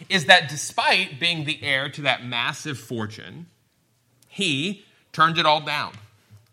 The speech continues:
He became a Christian in the late eighteen nineties, and at age sixteen went on a whirlwind tour of Europe. And when he was on this tour of Europe,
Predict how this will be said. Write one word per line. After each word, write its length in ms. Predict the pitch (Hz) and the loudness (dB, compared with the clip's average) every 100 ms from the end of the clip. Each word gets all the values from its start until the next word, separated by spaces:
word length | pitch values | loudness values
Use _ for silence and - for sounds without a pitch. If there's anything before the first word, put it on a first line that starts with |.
| _ _ _ | _ _ _
He 100 | 185 | -2
became 300 | 175 175 160 | 2 0 0
a 40 | |
Christian 480 | - 196 190 - 196 | 0 0 0 -4 -4
in 120 | 156 | -2
the 60 | 135 | 0
late 320 | 139 156 160 - - | 2 2 0 -14 0
eighteen 440 | 151 160 170 160 143 | 2 2 -4 -6 2
nineties, 600 | 131 151 160 165 214 - | 2 2 -2 -6 -6 -8
and 200 | 127 120 | -8 -2
at 80 | |
age 180 | 135 160 | 0 0
sixteen 840 | - - 170 - - 165 170 196 147 | -4 -10 -8 -12 -4 -4 -2 -6 0
went 240 | 160 170 - - | 0 0 -6 -4
on 160 | 139 135 | -2 -2
a 120 | 127 | -6
whirlwind 600 | 123 147 196 190 180 175 | -4 2 2 2 -4 -6
tour 240 | - 170 | -8 -8
of 100 | 147 | -6
Europe. 300 | 127 131 92 - _ _ _ _ _ | -6 -8 -8 -14 _ _ _ _ _
And 120 | 151 160 | -4 -2
when 100 | 160 | 0
he 60 | |
was 120 | 147 | 0
on 260 | 160 208 262 | 4 4 4
this 180 | 214 - | -2 -4
tour 260 | - 175 160 | -8 -4 -4
of 120 | 120 | -4
Europe, 360 | 117 120 151 | -4 -4 -4